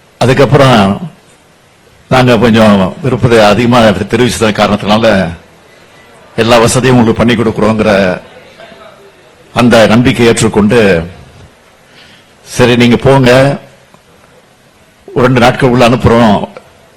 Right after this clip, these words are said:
அதற்கான ஒரு, அதற்கான மகிழ்ச்சியான செய்தியை நிச்சயம் அனுப்புவோம்னு" சொன்னாங்க. நாங்க சிகாகோவில் வந்து விமான நிலையத்துல ஏறி, விமானத்துல உட்கார்ந்த பிறகு செய்தி கிடைச்சது, அறிவிச்சுட்டாங்கன்னு.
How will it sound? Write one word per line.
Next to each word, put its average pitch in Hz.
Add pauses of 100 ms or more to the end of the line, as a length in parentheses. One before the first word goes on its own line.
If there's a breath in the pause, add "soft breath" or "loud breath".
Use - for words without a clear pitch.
(640)
அதற்கான 123
ஒரு, 104
அதற்கான 117
மகிழ்ச்சியான 113
செய்தியை 110
நிச்சயம் 110
அனுப்புவோம்னு" 104
சொன்னாங்க. 101 (1200 soft breath)
நாங்க 127
சிகாகோவில் 139
வந்து 123
விமான 123
நிலையத்துல 110
ஏறி, 113
விமானத்துல 120
உட்கார்ந்த 110
பிறகு 110
செய்தி 120
கிடைச்சது, 107
அறிவிச்சுட்டாங்கன்னு. 98